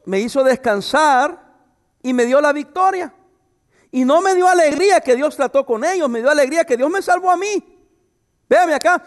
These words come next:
para que me entienda si el pellejo que hay que salvar es este.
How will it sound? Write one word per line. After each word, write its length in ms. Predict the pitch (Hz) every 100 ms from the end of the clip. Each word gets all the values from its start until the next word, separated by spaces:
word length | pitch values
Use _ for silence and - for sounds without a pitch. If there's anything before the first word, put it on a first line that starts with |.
| - _ _ _ _ _ _ _
para 220 | 190 185
que 100 | 202
me 80 | 190
entienda 480 | 175 294 359 311 220
si 100 | 214
el 120 | 180
pellejo 400 | - 180 262 285
que 80 | 285
hay 60 |
que 120 | 285 285
salvar 320 | 233 240 330
es 140 | 339
este. 400 | 294 339 - -